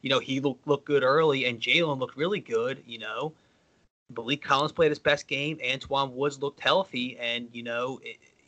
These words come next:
Jalen Smith was getting back to what he does best, and that's just, that's just flying right to the spot and making the play.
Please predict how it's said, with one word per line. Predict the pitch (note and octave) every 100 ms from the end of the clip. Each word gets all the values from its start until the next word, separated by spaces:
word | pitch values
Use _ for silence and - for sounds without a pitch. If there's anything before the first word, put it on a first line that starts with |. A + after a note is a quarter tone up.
| _
Jalen | - C#3+ D#3+ D#3
Smith | - E3+ D#3
was |
getting | A#2 C3+ G#2+
back | C3 C3+ -
to | C#3
what | A#2 C3 C3+
he | D#3
does | C3+ C#3+
best, | - B2+ D#3+ D#3+ -
and | G#2+
that's | B2 C#3
just, | C3 A#2+
that's | B2 C#3
just | B2+ -
flying | - C3 C#3 C#3+
right | B2+ D3+
to | D3+
the | -
spot | - B2 C3+ A#2+
and | A#2
making | B2+ C3+
the | A#2
play. | - C3 B2+